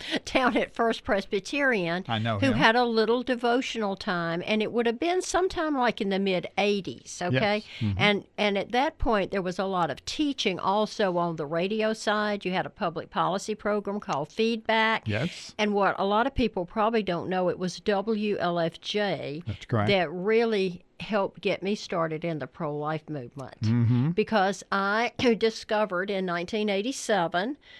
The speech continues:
Speaker 2: you know, what Roe v. Wade had really done. And so I, I needed some vehicle to, venue to get this word out, you know, that we really had in Roe v. Wade given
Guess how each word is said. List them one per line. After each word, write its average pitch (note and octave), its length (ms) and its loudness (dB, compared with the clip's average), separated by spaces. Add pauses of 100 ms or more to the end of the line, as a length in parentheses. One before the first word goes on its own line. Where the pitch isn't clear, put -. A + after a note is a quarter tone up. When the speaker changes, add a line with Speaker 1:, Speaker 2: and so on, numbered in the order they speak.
(160)
Speaker 2:
you G3+ 160 2
know, E3 200 0
what G3+ 280 2
Roe F#3+ 200 0
v. G#3 160 2
Wade F3+ 320 2
had A3 160 0
really F#3 340 2
done. F#3 540 0 (420)
And G#3+ 540 4
so G#3 560 2
I, G#3+ 400 4
I G#3 100 2
needed A#3+ 380 2
some A3 360 0
vehicle A3+ 720 0
to, F#3 280 0 (180)
venue G#3+ 460 4
to F3 100 0
get F#3+ 300 0
this F#3+ 260 -4 (220)
word F#3 360 0
out, G3+ 480 0
you G#3 160 0
know, A3+ 300 0 (240)
that G#3+ 220 0
we A3+ 240 4
really A3 440 2 (140)
had A3+ 560 2
in G3 180 0
Roe F#3 160 -2
v. F3+ 160 -2
Wade F#3+ 360 0
given A#3 420 0